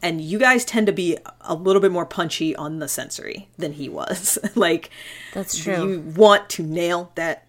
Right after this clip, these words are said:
Speaker 1: sensory down, and he didn't have that, so
Speaker 2: Yeah,
Speaker 1: even me,
Speaker 2: ne-,
Speaker 1: I was
Speaker 2: hi-,
Speaker 1: like,
Speaker 2: none of his modalities were out
Speaker 1: were
Speaker 2: of
Speaker 1: in your face.
Speaker 2: weight.
Speaker 1: Yeah.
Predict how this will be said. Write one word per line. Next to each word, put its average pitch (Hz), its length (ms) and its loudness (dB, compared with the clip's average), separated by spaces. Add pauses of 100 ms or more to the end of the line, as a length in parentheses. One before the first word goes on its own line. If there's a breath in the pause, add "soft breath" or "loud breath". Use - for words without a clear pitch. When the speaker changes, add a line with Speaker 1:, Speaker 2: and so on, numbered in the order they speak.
(140)
Speaker 1:
sensory - 600 -8
down, 160 220 -2 (220 loud breath)
and 185 140 0
he 247 540 -4 (440)
didn't 233 400 0
have 180 480 -2
that, 277 200 0
so 233 140 2
Speaker 2:
Yeah, 285 220 6
Speaker 1:
even - 120 2
me, 214 140 4
Speaker 2:
ne-, - 40 4
Speaker 1:
I 190 80 0
was 208 120 2
Speaker 2:
hi-, 208 80 -2
Speaker 1:
like, 247 180 4
Speaker 2:
none 247 180 4
of 349 80 -4
his 302 140 0
modalities 175 680 0
were 147 240 -4 (480)
out 170 220 2
Speaker 1:
were 202 80 6
Speaker 2:
of 170 200 -2
Speaker 1:
in 180 180 -6
your 170 100 -10
face. - 400 -10
Speaker 2:
weight. 147 220 0
Speaker 1:
Yeah. 107 60 -8